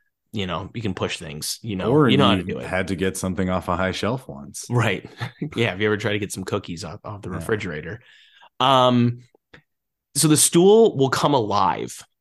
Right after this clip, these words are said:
Speaker 1: and will kind of run around, and you can notice it's wearing heels. And so once you notice this, and this is another thing, like, if you interact with, like, certain things, you won't be, they won't do anything. But you, then when you get certain dialogue from other,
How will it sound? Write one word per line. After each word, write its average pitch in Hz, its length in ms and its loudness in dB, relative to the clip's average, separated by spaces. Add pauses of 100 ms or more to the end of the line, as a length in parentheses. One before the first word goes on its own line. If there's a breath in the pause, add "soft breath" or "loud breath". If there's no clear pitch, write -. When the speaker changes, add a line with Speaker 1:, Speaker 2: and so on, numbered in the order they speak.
(360)
Speaker 1:
and 120 160 0
will 117 80 2
kind 160 180 4
of 147 120 2
run 131 120 4
around, 110 480 2
and 101 120 -2
you 110 60 -4
can 113 140 2
notice 139 300 2
it's - 140 -10
wearing 107 320 2
heels. 113 680 -2 (160)
And 123 300 2
so 127 240 4
once 151 260 0
you 269 80 4
notice 165 380 2
this, 90 340 -4
and 147 140 4
this 196 120 4
is 247 100 2
another 147 240 4
thing, 113 220 0
like, 110 160 0
if 127 80 0
you 202 100 0
interact 147 560 2
with, 123 100 0
like, - 220 -4 (220)
certain 120 340 2
things, 110 500 0 (180)
you 117 120 0
won't 151 180 4
be, 151 240 -2 (540)
they 151 100 4
won't 160 240 4
do 127 220 4
anything. 92 600 -6
But 131 160 0
you, 127 140 2
then 135 300 2
when 123 100 4
you 117 80 2
get 131 220 0
certain 117 320 -2
dialogue 117 640 0
from 110 120 -2
other, 104 200 -4